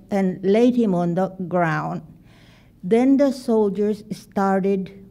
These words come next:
pouring buckets of water into his mouth and face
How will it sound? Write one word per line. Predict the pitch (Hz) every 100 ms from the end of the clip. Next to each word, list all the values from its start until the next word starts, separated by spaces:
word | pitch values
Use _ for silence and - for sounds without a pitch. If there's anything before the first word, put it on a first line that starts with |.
| -
pouring | - 208 220 226 240 185
buckets | 156 185 - 180 -
of | 185
water | 165 165 160 147 165 180 185 - - - -
into | 202 202 214
his | 233 226
mouth | 208 180 175 196
and | 233 220
face | 208 175 160 180